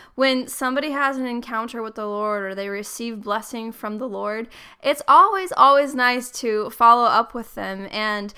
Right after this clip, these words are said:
just check in and see how they're doing rather than kind of see, wait, watch what happens, you know? So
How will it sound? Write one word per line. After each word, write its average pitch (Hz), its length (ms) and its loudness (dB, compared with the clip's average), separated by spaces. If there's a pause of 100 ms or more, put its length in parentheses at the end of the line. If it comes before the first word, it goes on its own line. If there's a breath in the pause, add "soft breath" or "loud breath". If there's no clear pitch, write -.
(160 loud breath)
just - 240 -10
check 339 280 -6
in 370 180 -4
and 233 160 -4
see 285 220 -8
how 269 200 -4
they're 240 220 -4
doing 208 540 -10
rather 208 280 0
than 233 200 -6
kind 226 240 -8
of 214 100 -10
see, 214 380 -8
wait, 196 480 -8
watch 190 420 0
what 208 120 -6
happens, 202 600 0
you 202 80 -8
know? 196 220 -6
So 202 340 -4